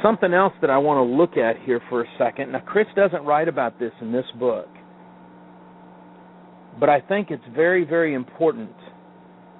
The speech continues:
that we look at this. See, Chris says, "All accomplishment starts with one swift action." And something that I want to let you ponder on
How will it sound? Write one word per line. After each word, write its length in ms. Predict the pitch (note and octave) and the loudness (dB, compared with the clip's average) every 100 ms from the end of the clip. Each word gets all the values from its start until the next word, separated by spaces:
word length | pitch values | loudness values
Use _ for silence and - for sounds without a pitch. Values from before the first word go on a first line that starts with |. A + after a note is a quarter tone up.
| - - - - | -20 -20 -16 -8
that 100 | B2 | -2
we 120 | A#2+ | 0
look 200 | B2+ C#3 | 0 -2
at 140 | C3 | -6
this. 160 | A#2 G#2+ - | -8 -10 -4
See, 140 | D#3 C#3 | -4 -2
Chris 220 | - A3+ - | 0 0 0
says, 240 | F#3+ D3 B2+ - - - - - | 0 0 0 -10 -20 -20 -14 -2
"All 440 | D#3 F#3 A3 A3 | 2 4 4 2
accomplishment 840 | G3 - F3 E3+ D#3+ C3+ - B2 A#2 - | -4 -10 -6 -6 -6 -12 -10 -14 -14 -8
starts 320 | D3+ D3 - | -6 -6 -6
with 180 | C3 - | -12 -10
one 340 | B2+ D3 E3+ D#3+ - | -6 -4 -4 -8 -14
swift 380 | D3+ D#3 D3+ - | -2 0 0 -4
action." 520 | C3+ C#3 - - A2+ - - - - - - - - - - - - - - - - - - - - - | -6 -8 -10 -16 -16 -18 -20 -20 -20 -20 -20 -20 -20 -20 -20 -20 -20 -20 -20 -20 -20 -20 -20 -20 -20 -12
And 140 | C#3 - | -12 -2
something 360 | G3+ A3 A#3+ A#3 | 0 2 2 4
that 100 | F#3 | 6
I 100 | D#3+ | 6
want 200 | D#3 F#3+ | 4 4
to 60 | E3+ | 4
let 300 | F3+ F3+ F3 | 4 2 -4
you 80 | |
ponder 680 | D#3 - - G#3 A#3+ F#3+ C#3 | -8 -8 -2 2 2 2 0
on 340 | A#2+ A2 A2+ | 2 0 -4